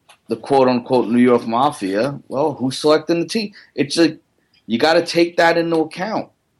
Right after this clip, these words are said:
Why were, when, when Ron Mays was coaching the team, and was it the Old Blues? Well,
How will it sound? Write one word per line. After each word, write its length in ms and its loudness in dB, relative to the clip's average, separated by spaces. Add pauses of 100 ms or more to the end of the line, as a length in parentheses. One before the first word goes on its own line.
(440)
Why 360 2
were, 400 0
when, 460 -6
when 320 -2
Ron 260 2
Mays 340 2
was 140 -6
coaching 400 0
the 60 -4
team, 520 2
and 300 -2 (580)
was 520 2
it 260 2 (180)
the 120 -2
Old 260 4
Blues? 460 4
Well, 340 -6